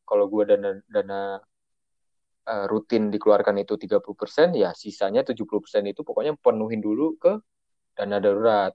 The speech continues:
Kalau gue besarannya itu sebenarnya kalau kata banyak, eh, informasi di luar sana, di sosial media untuk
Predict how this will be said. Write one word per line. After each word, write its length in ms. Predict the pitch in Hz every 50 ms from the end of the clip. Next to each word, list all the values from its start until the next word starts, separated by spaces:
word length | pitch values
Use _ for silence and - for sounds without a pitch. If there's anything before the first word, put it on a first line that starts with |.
| _ _ -
Kalau 240 | - 101 101 101 98 104
gue 100 | 117 113 117
besarannya 600 | 110 - 107 98 98 104 101 101 101 101 101 98
itu 360 | - - 143 151 147 147 147 - _ _ _ _ _ _ _ _ _ _ -
sebenarnya 880 | - 120 110 123 113 117 107 104 - 135 151 151 294 135 123 104 -
kalau 160 | - 104 104
kata 360 | 101 - 104 101 - 107 101 101 101 98 101 101 98 98 - - - _ _ _ -
banyak, 280 | 104 98 98 101 98 98 _ _ _ _ _ - 104
eh, 220 | 104 101 98 98 - - - -
informasi 880 | 107 - 107 104 101 101 98 98 - - 104 98 98 98 98 98 98 -
di 200 | _ _ 107 104
luar 200 | 104 101 101 98 -
sana, 360 | - 104 98 95 98 104 101 101
di 40 | 98 -
sosial 280 | 110 101 - 104 98 98
media 320 | 98 98 95 104 101 101 98
untuk 240 | 98 95 98 -